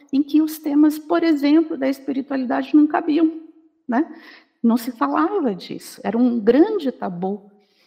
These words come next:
E hoje eu vejo as novas gerações abrindo a mente, né?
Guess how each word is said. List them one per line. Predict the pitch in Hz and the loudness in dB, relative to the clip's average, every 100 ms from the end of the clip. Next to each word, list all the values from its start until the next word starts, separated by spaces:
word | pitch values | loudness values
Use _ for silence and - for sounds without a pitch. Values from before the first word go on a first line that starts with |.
| _ _ _ _ - | _ _ _ _ -4
E | 220 220 | 0 4
hoje | 254 330 339 233 214 | 4 4 2 -2 -2
eu | 226 | -2
vejo | 220 208 247 254 214 | -2 4 6 6 2
as | 208 214 | -4 -2
novas | 220 269 277 214 | 0 2 0 -4
gerações | 196 190 196 - 226 269 294 240 - - _ _ | -6 -10 -12 -8 -4 0 0 -2 -6 -20 _ _
abrindo | 247 262 196 220 320 359 330 | -4 -2 -2 4 4 4 0
a | |
mente, | 262 208 214 254 - - 175 175 _ | -2 -2 -4 -4 -6 -12 -14 -14 _
né? | 185 196 | -6 -4